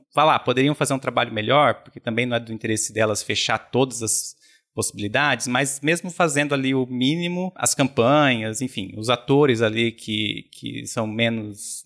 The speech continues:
mais inescrupulosos acabam encontrando novas brechas ou novas maneiras de atuar nesse cenário, né? Então, eu acho que esses, essa nova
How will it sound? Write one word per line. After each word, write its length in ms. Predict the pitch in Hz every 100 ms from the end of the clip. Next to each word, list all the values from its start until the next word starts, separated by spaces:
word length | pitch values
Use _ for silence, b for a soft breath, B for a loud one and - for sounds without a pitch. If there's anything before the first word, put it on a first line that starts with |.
| _
mais 380 | 110 110 113 110
inescrupulosos 880 | 113 - - 117 117 113 113 117 120
acabam 600 | - 127 117 123 123 123 _
encontrando 540 | 123 139 131 139 170
novas 320 | 127 117 113 104
brechas 500 | 104 117 120 117 113
ou 80 |
novas 400 | 110 113 113 110
maneiras 600 | 117 113 113 113 - - -
de 140 | 117
atuar 520 | 113 147 131 120 B B B B
nesse 300 | - 107 -
cenário, 500 | 113 107 101 95 95
né? 220 | 101 104 110
Então, 500 | 117 - 123 139 147 -
eu 100 | 143
acho 180 | 139 -
que 160 | 156 - -
esses, 500 | 147 - 156 - -
essa 240 | 131 - 139
nova 680 | 139 143 143 113 104 98